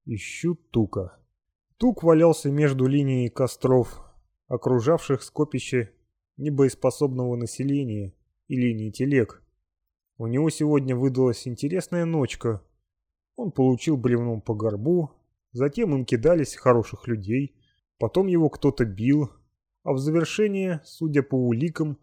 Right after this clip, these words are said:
по нему проскакала наша доблестная кавалерия.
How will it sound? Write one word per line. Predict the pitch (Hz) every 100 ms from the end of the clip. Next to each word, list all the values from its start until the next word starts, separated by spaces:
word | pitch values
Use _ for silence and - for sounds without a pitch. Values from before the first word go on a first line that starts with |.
| _ _ _ _ _
по | 139
нему | 139 135 180
проскакала | 156 143 151 139 156 156
наша | 123 131 139
доблестная | 123 113 117 110 123 117
кавалерия. | - 123 139 180 117 107 98